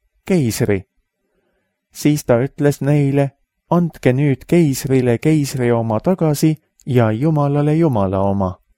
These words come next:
Jeesuse järeldus oli lihtne, aga äärmiselt tabav. Kui raha peal on keisri pilt, siis peab see ju kuuluma keisrile. Antagu siis keisrile tagasi see,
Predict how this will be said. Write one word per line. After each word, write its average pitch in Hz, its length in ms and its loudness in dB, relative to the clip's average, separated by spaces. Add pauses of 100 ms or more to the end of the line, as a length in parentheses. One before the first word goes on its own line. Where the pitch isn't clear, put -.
(1160)
Jeesuse 139 640 0
järeldus 131 680 0
oli 127 340 0
lihtne, 160 600 -2 (180)
aga 135 400 0
äärmiselt 160 840 0
tabav. 98 440 -2 (760)
Kui 139 240 2
raha 156 340 0
peal 120 360 0
on 120 140 -2
keisri 123 520 -2
pilt, 180 440 -2 (100)
siis 139 400 -4
peab 143 360 -2
see - 180 0
ju 135 200 0
kuuluma 151 540 -2
keisrile. 104 680 -2 (920)
Antagu 156 580 0
siis 147 280 0
keisrile 143 720 -2
tagasi 170 520 -2
see, 151 360 -2